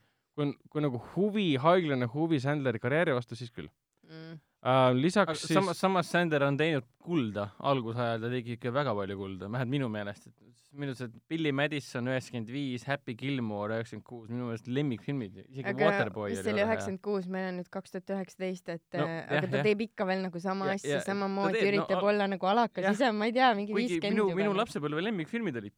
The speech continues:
Speaker 3: Big Daddy, nagu Suur papa
Speaker 2: Jaa,
Speaker 3: oli
Speaker 2: jaa,
Speaker 3: vist.
Speaker 2: jaa.
Speaker 3: Hullult äge film, isegi Little Nicky oli jumala äge.
Speaker 2: See oli päris tore, jah.
Speaker 3: Ja siin ta vahepeal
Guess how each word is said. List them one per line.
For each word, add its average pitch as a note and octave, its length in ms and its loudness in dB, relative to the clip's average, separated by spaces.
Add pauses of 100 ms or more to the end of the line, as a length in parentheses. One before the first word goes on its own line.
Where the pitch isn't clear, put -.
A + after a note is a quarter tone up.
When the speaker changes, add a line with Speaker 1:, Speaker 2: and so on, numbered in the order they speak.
Speaker 3:
Big D3+ 240 -6
Daddy, C3+ 400 0
nagu G#2 160 -10
Suur C#3+ 160 -4
papa C3 240 -4
Speaker 2:
Jaa, D#3+ 80 4
Speaker 3:
oli D#3+ 80 4
Speaker 2:
jaa, D3 240 2
Speaker 3:
vist. C#3 160 -6
Speaker 2:
jaa. C3+ 80 -6
Speaker 3:
Hullult D3+ 320 -2
äge C3+ 160 -2
film, C3 240 -4
isegi E3 320 -6
Little F3 240 -2
Nicky D3+ 320 -4
oli F#2+ 140 -8
jumala G2 180 -6
äge. G2 240 -8
Speaker 2:
See E3 80 6
oli C#3+ 80 2
päris - 240 0
tore, C3 220 2 (100)
jah. A#2 240 -4 (320)
Speaker 3:
Ja A#2+ 80 -10
siin C#3+ 160 -4
ta D3 100 -2
vahepeal D#3 240 -2